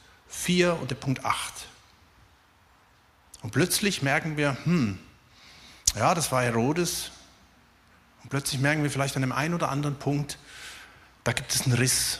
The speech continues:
da ist ein Riss erkennbar. Aber es sind nicht nur die Risse, sondern es geht dann weiter.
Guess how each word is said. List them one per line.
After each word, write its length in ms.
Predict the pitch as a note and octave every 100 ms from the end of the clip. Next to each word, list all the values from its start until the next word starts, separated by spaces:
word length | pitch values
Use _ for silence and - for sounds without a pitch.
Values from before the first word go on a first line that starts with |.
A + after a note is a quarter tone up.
| -
da 80 | -
ist 120 | A2
ein 60 |
Riss 220 | G#2+ C3+ -
erkennbar. 560 | B2+ - G2+ G#2+ G#2+ - - - - _ _ _ _ - - - - - - - - - - -
Aber 120 | B2+
es 80 | B2+
sind 80 | F3
nicht 100 | E3
nur 80 | F3+
die 120 | E3+
Risse, 360 | G#3 G#3+ A#2+
sondern 260 | G2+ C3+ C#3+
es 100 | C#3+
geht 120 | F3+
dann 140 | F3+ F3+
weiter. 400 | F#3+ A#2 G2